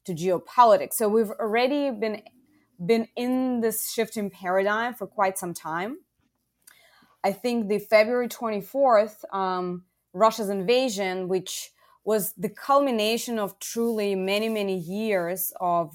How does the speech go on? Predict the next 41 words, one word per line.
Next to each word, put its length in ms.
Vladimir 560
Putin's 280
efforts 640
to 300
regain 420
control 460
over 120
Ukraine, 680
uh, 280
has 180
certainly 260
put 200
us 100
on 120
a 60
new 320
plane 520
a-, 40
and 320
a 60
new, 520
uh, 280
range 320
of 220
options 640
in, 340
in 320
the, 260
um, 480
I 40
think, 240
geopolitics 760
over 200
the 80
next 280
year. 260
It's 200
certainly 220
a 40
major 300
inflection 480